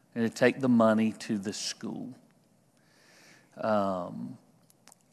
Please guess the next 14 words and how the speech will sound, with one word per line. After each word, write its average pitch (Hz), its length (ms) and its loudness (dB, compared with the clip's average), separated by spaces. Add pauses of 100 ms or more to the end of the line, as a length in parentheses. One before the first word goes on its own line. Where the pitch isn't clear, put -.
(380)
we're 120 140 0
gonna 113 140 2
give 113 260 2
you 117 120 4
a 101 40 0
belt, 117 480 4 (760)
and 107 440 0
inside 110 460 2
that 120 240 2
belt 185 320 2
is 110 140 -10
ten 165 280 0
thousand 165 460 4
dollars - 600 -4